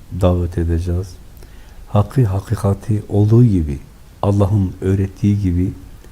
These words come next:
beyan ettiği gibi anlayacağız, anlamaya çalışacağız.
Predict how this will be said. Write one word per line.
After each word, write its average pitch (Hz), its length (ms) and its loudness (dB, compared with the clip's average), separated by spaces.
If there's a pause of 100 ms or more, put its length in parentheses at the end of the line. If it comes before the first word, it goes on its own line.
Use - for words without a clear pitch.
(680)
beyan 95 280 2
ettiği 98 420 4
gibi 90 320 2 (300)
anlayacağız, 95 680 2 (120)
anlamaya 92 500 2
çalışacağız. 95 760 -2